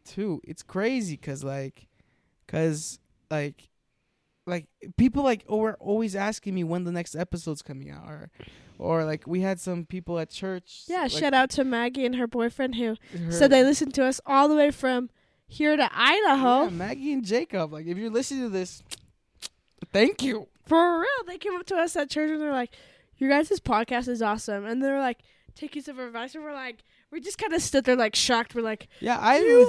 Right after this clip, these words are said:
Speaker 2: listen
Speaker 1: legitimately,
Speaker 2: to it?"
Speaker 1: I legitimately couldn't, like, come up with words 'cause it was also like, wow,
Speaker 2: I
Speaker 1: people
Speaker 2: mean,
Speaker 1: actually listen. <laughs>
Speaker 2: And it meant a lot to us 'cause we're like,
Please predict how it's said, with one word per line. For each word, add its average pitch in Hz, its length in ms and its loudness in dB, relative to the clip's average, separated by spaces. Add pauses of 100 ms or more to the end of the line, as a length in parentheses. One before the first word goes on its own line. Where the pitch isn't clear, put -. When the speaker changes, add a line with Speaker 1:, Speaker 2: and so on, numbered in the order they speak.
Speaker 2:
listen 427 280 10
Speaker 1:
legitimately, 554 160 0
Speaker 2:
to - 100 6
it?" - 60 0 (300)
Speaker 1:
I 202 180 0
legitimately 214 540 -4
couldn't, 190 260 -4
like, 160 140 -4
come 170 180 -8
up 165 120 -12
with 151 120 -10
words 175 340 -6
'cause - 200 -18
it 123 80 -12
was 139 120 -10
also 143 300 -10
like, 135 380 -14 (800)
wow, 196 520 2 (180)
Speaker 2:
I 285 100 8
Speaker 1:
people 247 140 6
Speaker 2:
mean, 214 80 6
Speaker 1:
actually 233 300 6
listen. 381 520 2
<laughs> - 40 -10
Speaker 2:
And 302 180 6
it 339 100 2
meant 339 200 2
a 339 100 2
lot 294 320 2
to 330 140 -6
us 320 160 -4
'cause 302 180 -14
we're 311 140 -8
like, 269 320 -8